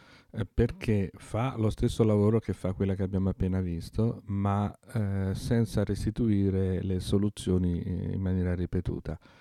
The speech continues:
Questa soluzione è basata su questo predicato qui, che, che ho chiamato I D S due, che,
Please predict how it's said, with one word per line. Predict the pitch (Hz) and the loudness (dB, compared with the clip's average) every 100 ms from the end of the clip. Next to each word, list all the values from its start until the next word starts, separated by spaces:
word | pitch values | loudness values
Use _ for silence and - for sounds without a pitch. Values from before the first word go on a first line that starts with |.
| - - - _ | -20 -20 -20 _
Questa | - 123 - | -2 0 2
soluzione | 120 131 156 139 113 | 4 4 4 2 2
è | |
basata | 95 92 - 104 | 2 0 0 0
su | 98 101 | 0 -2
questo | - 101 - 95 92 90 | 0 -2 0 0 0 0
predicato | 95 92 95 92 95 | -2 -2 -2 -2 -4
qui, | - 90 107 - | -4 -4 -4 -8
che, | - 85 | -14 -14
che | - 92 | -10 -8
ho | |
chiamato | 90 87 - | -6 -4 -4
I | 95 95 | -2 -4
D | - 87 | -4 -4
S | - | -4
due, | 85 80 90 131 - _ _ - - - _ _ _ _ - | -6 -4 -6 -6 -12 _ _ -20 -20 -20 _ _ _ _ -4
che, | 135 123 101 | 2 2 2